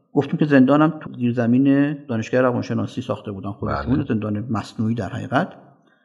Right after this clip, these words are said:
Speaker 1: یک دانشجوی لیسانس هم جزو دستیاران تحقیق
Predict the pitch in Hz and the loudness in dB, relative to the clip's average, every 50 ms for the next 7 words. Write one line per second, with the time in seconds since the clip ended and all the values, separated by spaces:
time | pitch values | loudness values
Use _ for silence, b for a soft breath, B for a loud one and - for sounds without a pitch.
0 | _ _ _ _ _ _ - - 262 - - 147 131 123 123 - - 139 139 135 | _ _ _ _ _ _ 0 0 2 4 4 6 6 6 4 4 2 2 4 4
1 | 131 123 120 - - 131 127 123 120 - - - 120 117 113 104 107 110 110 120 | 4 2 0 0 2 4 4 4 2 -2 -8 -10 -8 -6 -6 -4 -4 -4 -6 -6
2 | 131 - - 120 113 110 117 107 107 107 104 - - 117 113 110 110 - 110 101 | -8 -8 -6 -4 -4 -4 -4 -4 -4 -6 -6 -6 -6 -4 -4 -4 -6 -6 -8 -10
3 | 110 - 165 165 | -8 -8 -8 -10